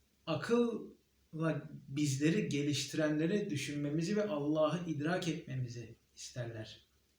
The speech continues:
Araf suresi elli beşinci ayet. "Rabbinize yalvara yakara ve gizlice dua edin. Çünkü o aşırı gidenleri sevmez." Yani burada reklam yapmaya gerek yok.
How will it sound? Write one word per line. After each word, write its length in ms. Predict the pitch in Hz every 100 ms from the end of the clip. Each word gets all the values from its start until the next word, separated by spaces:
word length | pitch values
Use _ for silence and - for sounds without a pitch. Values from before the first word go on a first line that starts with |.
| _ _ _ _ _ _ _ _ _ _ _ _ _ _ _ _ _ _ _ _ _ _ _ _ _ _ _ _ _ _ _ _ _ _ _ _ _ _ _ _ _ _ -
Araf 300 | 156 208 208
suresi 360 | 196 202 202
elli 200 | 190 190
beşinci 440 | 175 180 185 185 180
ayet. 440 | - 208 - - 139
"Rabbinize 600 | 160 165 180 185 185 185
yalvara 460 | 180 185 190 202
yakara 380 | 190 - 165 156
ve 80 | 151
gizlice 540 | 156 151 185 160 147
dua 240 | 139 135 127
edin. 180 | 123
Çünkü 320 | - 170 151 160
o 100 | 165
aşırı 300 | 131 160 156
gidenleri 440 | 131 127 143 170
sevmez." 420 | - 160 127 120
Yani 360 | 175 175 165 165
burada 320 | 180 170 170
reklam 400 | 170 165 175 170
yapmaya 400 | 147 156 156 170
gerek 380 | 147 143 135 151
yok. 300 | 127 -